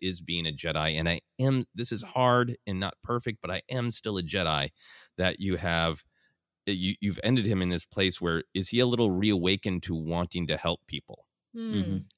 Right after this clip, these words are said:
Speaker 1: And how
Speaker 2: Mm-hmm.
Speaker 1: can he balance that while also being utterly devoted to protecting, uh, Luke? And if he is a little bit more, I've reconnected, I, I'm, I'm still haunted by the tragedy,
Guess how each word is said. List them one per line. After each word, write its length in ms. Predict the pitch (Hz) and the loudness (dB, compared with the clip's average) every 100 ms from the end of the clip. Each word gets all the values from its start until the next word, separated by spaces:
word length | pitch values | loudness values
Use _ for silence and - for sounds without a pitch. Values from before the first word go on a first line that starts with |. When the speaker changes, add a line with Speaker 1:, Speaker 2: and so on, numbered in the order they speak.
| 87 | -8
Speaker 1:
And 120 | 92 | -4
how 160 | 98 | 0
Speaker 2:
Mm-hmm. 80 | 107 | 0
Speaker 1:
can 100 | 175 | 0
he 120 | 120 104 | -2 -4
balance 640 | - 92 90 98 95 - | -4 -2 0 0 -2 -4
that 340 | 82 76 78 - _ _ _ | 0 2 0 -4 _ _ _
while 500 | 95 87 78 80 76 - - | 0 4 4 4 0 -6 0
also 360 | 90 87 90 | 2 2 0
being 240 | 78 80 82 - | 0 0 0 0
utterly 260 | 92 90 | 2 2
devoted 540 | 82 76 82 78 80 71 | 0 0 0 0 -2 -2
to 200 | 82 73 - | -6 -6 -8
protecting, 720 | 73 - 76 - 76 73 76 - - _ - | -10 -6 -6 -2 0 0 -2 -10 -20 _ -6
uh, 260 | 80 69 67 - | -2 -2 -2 -4
Luke? 480 | 90 101 85 - - _ - _ _ | 2 4 4 0 -10 _ -20 _ _
And 480 | 123 139 107 92 87 - _ _ | -2 4 4 4 0 -8 _ _
if 160 | 107 104 | -2 0
he 220 | 95 95 - | 0 -4 2
is 320 | 120 127 101 - | 6 6 4 0
a 80 | 92 | 0
little 540 | 90 90 95 113 113 | 0 0 4 4 4
bit 320 | 92 104 104 - | 2 4 4 2
more, 340 | 92 95 92 85 | -4 0 0 0
I've 240 | 82 80 | -2 -2
reconnected, 880 | 92 120 - 107 92 95 92 80 73 - 73 - | -2 -2 -2 -2 -2 0 0 0 -2 -10 -10 -6
I, 100 | 90 | -6
I'm, 140 | 87 87 | -4 -4
I'm 100 | 95 | -6
still 340 | 85 117 101 - | -2 0 0 -2
haunted 400 | - 101 104 98 | -4 -2 0 0
by 140 | 85 | 0
the 100 | 87 | 0
tragedy, 600 | 85 80 78 71 78 76 | -2 -2 -4 -2 -2 -2